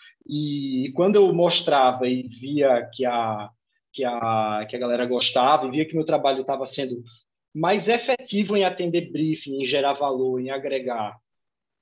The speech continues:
empreendendo do que sendo assalariado, né, e que eu tava me adaptando mais a uma cultura de empreendedor do que uma cultura de assalariado, quando juntou tudo isso, eu disse, "Cara, né, eu preciso sair um pouquinho aqui da, da segurança do."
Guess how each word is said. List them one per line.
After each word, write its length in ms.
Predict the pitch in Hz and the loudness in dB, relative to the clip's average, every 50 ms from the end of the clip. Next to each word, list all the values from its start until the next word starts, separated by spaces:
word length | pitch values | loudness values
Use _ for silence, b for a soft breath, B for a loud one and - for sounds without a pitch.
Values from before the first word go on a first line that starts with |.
| _ _ _ _ _ _ _ _ _ _ _ _ _ - | _ _ _ _ _ _ _ _ _ _ _ _ _ -2
empreendendo 960 | 175 226 220 254 233 220 202 185 156 139 151 147 147 165 180 175 208 214 190 - 160 | -2 2 2 2 4 4 4 4 4 4 2 4 4 2 2 0 -2 -4 -4 -6 -8
do 140 | 147 151 | -8 -8
que 120 | - - 156 | -6 -6 -6
sendo 600 | - - - 151 147 139 139 135 131 123 123 123 - | -6 -4 -4 -2 -2 -2 0 0 0 0 0 -4 -4
assalariado, 1000 | 120 127 123 - 135 123 123 120 117 120 113 113 131 170 247 269 226 160 131 117 - _ _ _ _ _ _ _ _ | -6 -6 -6 -4 -2 -2 0 0 0 0 0 0 0 0 -2 -2 -4 -6 -8 -8 -14 _ _ _ _ _ _ _ _
né, 280 | - 147 151 160 151 | -4 0 2 2 2
e 60 | 135 135 | 2 2
que 80 | - | 2
eu 60 | 156 | 0
tava 180 | - 165 165 165 | 2 2 0 2
me 120 | 165 165 | 2 0
adaptando 440 | 160 156 156 156 - - 160 147 151 | 2 2 0 0 0 -4 -4 -4 -2
mais 260 | 147 143 160 196 196 | 0 0 2 2 2
a 20 | 185 | 0
uma 140 | 196 175 170 | -2 -2 -2
cultura 400 | - 175 175 175 160 147 147 143 | -4 -8 -8 -6 -4 -4 -4 -6
de 120 | 147 151 | -6 -10
empreendedor 680 | 156 - - 160 160 151 139 147 147 139 139 139 143 135 | -12 -10 -10 -8 -8 -8 -6 -6 -8 -4 -2 -2 0 0
do 80 | 131 139 | -2 -4
que 100 | 135 139 | -4 -4
uma 140 | 131 139 135 | -4 -4 -6
cultura 300 | - - - 135 131 127 | -8 -12 -8 -6 -4 -2
de 80 | 123 | 0
assalariado, 760 | 131 120 - 135 123 123 123 127 123 127 165 190 208 175 - - B B B B B _ | -2 -2 -2 -2 0 0 0 2 2 2 2 0 0 -4 -6 -10 B B B B B _
quando 160 | 165 190 175 | -2 0 0
juntou 400 | 170 196 190 180 202 214 - - | 0 0 2 4 4 4 4 4
tudo 220 | - 185 185 170 | -2 -2 0 0
isso, 220 | 170 202 226 - 262 | 2 2 0 0 -2
eu 40 | 220 | -4
disse, 200 | - - - - | -4 -8 -10 -4
"Cara, 360 | - 202 147 123 113 104 - - _ _ _ _ _ _ _ _ _ _ _ _ _ _ - - | 0 2 2 2 0 -2 -8 -14 _ _ _ _ _ _ _ _ _ _ _ _ _ _ -20 -18
né, 420 | 101 104 101 104 120 127 - - - _ _ _ | -14 -12 -10 -10 -10 -10 -12 -14 -18 _ _ _
eu 100 | - 123 | -10 -8
preciso 400 | 127 147 139 - - 147 151 165 | -6 -6 -8 -6 -6 -8 -8 -8
sair 240 | 160 - 175 151 156 | -4 -2 0 0 0
um 80 | 156 156 | -2 -4
pouquinho 360 | 160 156 - - - 156 147 | -6 -10 -12 -8 -6 -4 -4
aqui 260 | 135 - - 147 151 | -6 -6 -8 -8 -6
da, 240 | 151 147 - 143 143 | -4 -2 0 0 0
da 120 | 139 135 | -2 -4
segurança 680 | 127 - - 139 127 131 120 120 120 135 139 - 165 139 | -4 -4 -10 -6 -4 -4 -2 -2 -4 -4 -4 -4 -4 -4
do." 400 | 127 131 123 120 113 110 104 | -2 -4 -4 -4 -4 -6 -8